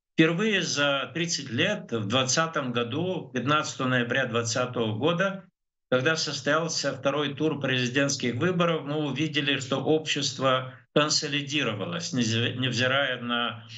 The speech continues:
этнолингвистические различия и так далее, и так далее. Тогда общество было объединено единой целью — избавиться от, э, позорного статуса захваченного государства, который олицетворял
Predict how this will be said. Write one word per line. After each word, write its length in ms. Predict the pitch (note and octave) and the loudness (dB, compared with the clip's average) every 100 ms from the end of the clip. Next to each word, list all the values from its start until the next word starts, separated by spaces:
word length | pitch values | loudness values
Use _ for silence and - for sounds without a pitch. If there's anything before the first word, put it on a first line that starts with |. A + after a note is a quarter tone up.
| - - | -4 4
этнолингвистические 1600 | D#3 D#3 D3 C#3+ C3+ B2+ B2 - C#3+ C3+ - - A#2+ A#2 A2+ | 4 4 0 0 0 -4 -2 -2 -2 -2 -2 -2 0 2 2
различия 560 | A2+ A2+ C3 F#3+ - C3+ | 0 -2 -4 -2 -2 -2
и 120 | A#2 | 0
так 220 | A#2 A2 | 0 0
далее, 300 | B2+ C#3+ B2+ | 2 2 0
и 40 | A#2+ | -2
так 200 | A#2+ A2+ | -2 0
далее. 400 | G2+ E2 A2 - _ _ _ | -2 -2 -10 -18 _ _ _
Тогда 300 | C#3 E3 A3+ | 0 2 0
общество 420 | G#3 - - F3+ | 0 -4 -4 -2
было 600 | E3 F3 F3 D3+ C#3+ - _ - | -2 0 2 2 0 -8 _ -2
объединено 760 | C3 C3 C#3 C3+ D#3 E3 E3 | 0 2 0 0 2 2 2
единой 500 | D#3 C#3+ B2+ D3+ C#3+ | 2 -2 -2 0 0
целью — 420 | A#2+ - C#3 A2+ A2+ | 0 0 0 0 0
избавиться 1120 | A2+ A#2+ D#3+ D3 C#3 - C#3 C3 A#2+ A2+ - - - - - | 0 0 0 -2 -6 -4 0 0 0 -4 -12 -20 -20 -20 -4
от, 340 | B2+ C3+ C3 C#3 | 0 0 0 -2
э, 140 | C3+ | -2
позорного 640 | C3 C#3+ C#3 D#3+ C#3+ C3+ | 0 0 2 -2 0 -2
статуса 640 | A#2+ - C#3 C3+ A#2+ - A#2+ | -2 0 0 0 -4 -2 0
захваченного 840 | A#2+ A#2 C3 B2 A#2+ A#2+ A2+ G#2+ | 0 0 2 2 2 0 0 0
государства, 720 | G2+ - A2+ D3+ G3+ - F#3 | 0 -2 2 2 2 -2 -2
который 720 | E3+ E3+ F3 E3+ E3 D#3+ - - _ | 0 2 4 4 2 0 -6 -20 _
олицетворял 1120 | C#3 D3 D3 C3 B2 C#3+ D3 C#3+ B2+ B2+ - | 2 2 0 -4 0 2 2 0 -4 -10 -18